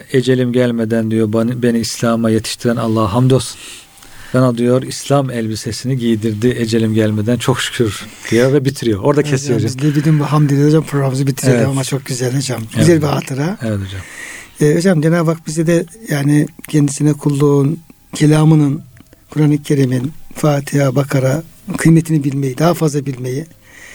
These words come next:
Speaker 2: Yani onun bize efendim her şey yeti-, Efendimizin buyuruyor hocam. "Men, men lem yeteganne bil Kur'an feleyse
Speaker 1: Evet.
Speaker 2: minna."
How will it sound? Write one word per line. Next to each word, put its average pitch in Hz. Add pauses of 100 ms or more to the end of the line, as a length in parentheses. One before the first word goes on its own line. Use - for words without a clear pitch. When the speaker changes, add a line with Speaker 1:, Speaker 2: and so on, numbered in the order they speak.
(360)
Speaker 2:
Yani 151 (220)
onun 180
bize 160
efendim 156
her 185
şey 156
yeti-, 156
Efendimizin 165
buyuruyor 185
hocam. 139 (560)
"Men, 160
men 165
lem 151
yeteganne 160
bil 147
Kur'an 156
feleyse 143
Speaker 1:
Evet. 120
Speaker 2:
minna." 143